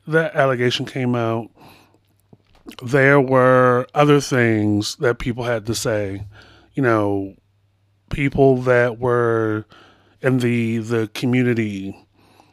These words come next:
that he was a part of, and everybody, the general consensus was everybody was trying to play up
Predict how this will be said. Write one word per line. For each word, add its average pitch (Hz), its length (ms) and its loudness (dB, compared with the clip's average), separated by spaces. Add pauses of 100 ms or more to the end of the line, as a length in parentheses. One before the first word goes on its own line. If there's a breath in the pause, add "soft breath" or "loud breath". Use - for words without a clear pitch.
(340 loud breath)
that 113 260 -4
he 120 180 -6
was 110 160 -2
a 107 60 -4
part 110 320 -4
of, 107 520 -2
and 95 480 -10 (1500 soft breath)
everybody, 175 640 4
the 131 140 0
general 147 400 0
consensus 127 720 -2
was 110 760 0 (200)
everybody 131 420 2
was 120 160 -4
trying 123 360 -2
to 117 120 -4
play 120 340 -2
up 113 420 -10